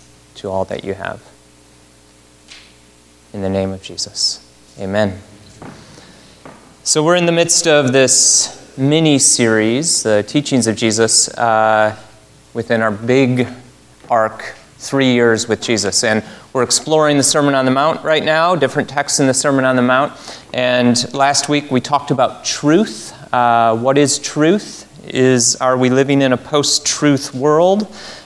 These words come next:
Um, and this week we're gonna look at a text starting in verse thirty-eight,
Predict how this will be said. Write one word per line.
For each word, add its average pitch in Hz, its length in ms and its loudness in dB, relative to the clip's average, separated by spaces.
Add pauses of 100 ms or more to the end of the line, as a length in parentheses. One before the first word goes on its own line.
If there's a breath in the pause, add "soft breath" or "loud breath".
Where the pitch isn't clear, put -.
(100)
Um, 123 640 2 (140)
and 139 140 0
this 185 200 0
week 180 200 0
we're 151 120 0
gonna 165 580 4 (160)
look 147 160 -4
at 151 100 0
a 139 60 2
text 135 380 -2
starting 135 280 0
in 123 140 2
verse 120 280 0
thirty-eight, 127 640 2